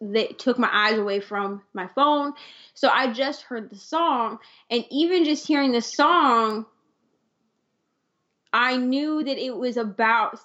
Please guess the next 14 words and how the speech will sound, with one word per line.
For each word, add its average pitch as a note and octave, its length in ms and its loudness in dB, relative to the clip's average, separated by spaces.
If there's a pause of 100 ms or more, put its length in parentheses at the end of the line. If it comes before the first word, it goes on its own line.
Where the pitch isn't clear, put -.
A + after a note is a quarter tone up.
some C4 240 0
sort C4 380 -6
of A3+ 100 -4
a G#3+ 160 -2
mass G#3 420 0
shooting, - 520 -10
right? A3+ 460 -2 (1200)
I B3 180 2
couldn't D#4+ 580 -4
pinpoint D#4 600 -2
exactly B3+ 500 2
which G#3 240 -4
one A3+ 460 -4
because A3+ 540 2